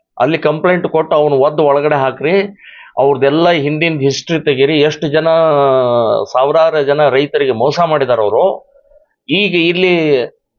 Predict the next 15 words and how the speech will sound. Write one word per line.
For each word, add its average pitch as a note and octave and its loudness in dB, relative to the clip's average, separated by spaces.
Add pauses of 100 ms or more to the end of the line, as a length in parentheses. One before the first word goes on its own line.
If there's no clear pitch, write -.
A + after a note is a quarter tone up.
(120)
ಚಿಕ್ಕಬಳ್ಳಾಪುರದ D#3+ -2
ಬಂದು D#3 0
ಇಲ್ಲಿಯೂ D#3 0
ಕೂಡ D#3+ 0
ಮೋಸ B2+ -2
ಮಾಡಿದ್ದಾರೆ. B2 0
ಇದು C3+ 2
ಒಂದೇ D#3 0
ಅಲ್ಲ, E3 2
ಬೇಕಾದಷ್ಟು D3+ 0
ಮೋಸ C#3 -2
ಮಾ-, B2 2
ಮಾಡಿದಂಥ A#2 -2
ಪ್ರಕ್ರಿಯೆ A#2+ -2
ಇದೆ. F2+ -6